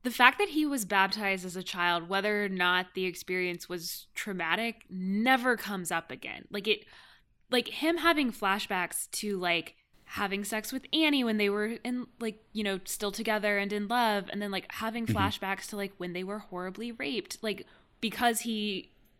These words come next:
Speaker 1: is having, like, sexual encounters as part of, like, trying to be a hustler and stuff, like, that makes sense to me. Like, I'm like, "Of course that would bring back this trauma."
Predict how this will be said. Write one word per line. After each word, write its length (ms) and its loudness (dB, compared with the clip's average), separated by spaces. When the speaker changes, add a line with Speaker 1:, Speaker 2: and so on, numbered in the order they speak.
Speaker 1:
is 140 -2
having, 440 -2
like, 220 -2
sexual 360 -4
encounters 1000 -4
as 160 -8
part 180 -6
of, 100 -8
like, 120 -4
trying 180 -6
to 60 -2
be 100 0
a 60 -2
hustler 340 -4
and 120 -6
stuff, 220 -6
like, 200 -6
that 200 4
makes 240 -2
sense 360 -2
to 120 -10
me. 300 -10
Like, 120 -2
I'm 100 2
like, 140 -2
"Of 180 -4
course 360 0
that 200 2
would 140 -6
bring 220 -4
back 300 0
this 340 -4
trauma." 520 -4